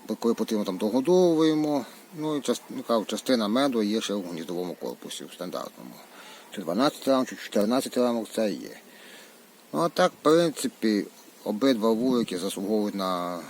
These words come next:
своє життя, бо тому що один можна взяти малі взятки, а такі вулики, це вже на більш великі взятки.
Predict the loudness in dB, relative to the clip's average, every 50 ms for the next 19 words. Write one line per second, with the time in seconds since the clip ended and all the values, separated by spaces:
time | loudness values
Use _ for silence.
0 | -16 -18 -18 -16 -10 -6 -4 -2 -2 -2 -4 -4 0 2 2 2 2 0 -2 0
1 | 0 0 0 0 2 2 4 4 4 4 2 2 2 2 2 2 2 2 0 0
2 | 2 2 4 6 6 6 6 6 6 6 6 4 4 2 0 -2 -2 -2 -2 -2
3 | -2 0 0 0 0 -2 -4 -4 -4 -2 0 2 2 2 2 2 2 0 0 -2
4 | -4 -2 2 2 2 2 2 -2 -2 0 0 2 2 0 -2 0 0 -2 -2 -2
5 | -6 -12 -18 -20 -20 -20 -8 -4 -2 -2 -2 -2 -4 -6 -6 -6 -6 -6 -6 -6
6 | -8 -10 -12 -14 -14